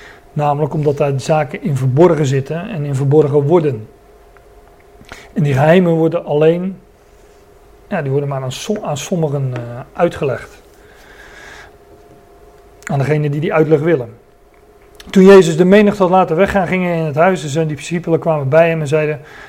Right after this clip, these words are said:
"Verklaar ons de gelijkenis van het onkruid op de akker." Hij antwoordde en zei tegen hem: "Hij die het goede zaad zaait, is de Zoon des Mensen." Hè, dus hier is weer de Zoon des Mensen die gezaaid heeft. En dat is, eh,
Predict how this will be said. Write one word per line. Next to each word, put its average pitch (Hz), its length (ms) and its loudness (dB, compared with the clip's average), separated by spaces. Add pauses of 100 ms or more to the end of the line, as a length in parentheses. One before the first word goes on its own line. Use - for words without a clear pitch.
"Verklaar 170 400 2
ons 151 140 2
de 151 80 -2
gelijkenis 160 420 2
van 165 140 -6
het 147 120 -8
onkruid 160 400 0
op 135 100 -6
de 143 80 -8
akker." 208 360 0 (1500)
Hij 196 280 6
antwoordde 190 680 4
en 165 100 -8
zei 170 180 0
tegen 160 260 -2
hem: 160 200 -8
"Hij 170 240 2
die 185 100 -2
het 175 100 -4
goede 233 280 -2
zaad 165 280 2
zaait, 170 380 -4 (140)
is 196 180 -4
de 175 80 -2
Zoon 170 240 0
des 143 140 -6
Mensen." 185 420 -4 (1200)
Hè, 165 140 -8
dus 143 260 -8
hier 160 320 -2
is 135 100 -4
weer 156 160 -2
de 143 80 -4
Zoon 165 220 -2
des 139 120 -6
Mensen 170 320 -4
die 156 140 -4
gezaaid 147 380 0
heeft. 147 460 -2 (1080)
En 139 140 -6
dat 143 180 -2
is, 135 220 -8
eh, 139 100 -2